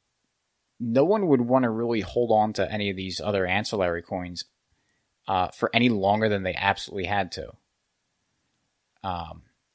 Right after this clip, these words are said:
so y-, when you went to buy milk, you would trade your Bitcoin for milk coin,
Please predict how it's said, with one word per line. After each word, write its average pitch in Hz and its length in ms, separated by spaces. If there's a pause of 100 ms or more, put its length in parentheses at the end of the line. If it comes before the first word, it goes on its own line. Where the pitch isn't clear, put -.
(220)
so 95 420
y-, 95 280 (320)
when 113 180
you 104 240
went 110 200
to 107 60
buy 92 180
milk, 107 400
you 95 80
would 90 180 (520)
trade 113 240
your 101 80
Bitcoin 95 640 (180)
for 110 140
milk 101 240
coin, 90 440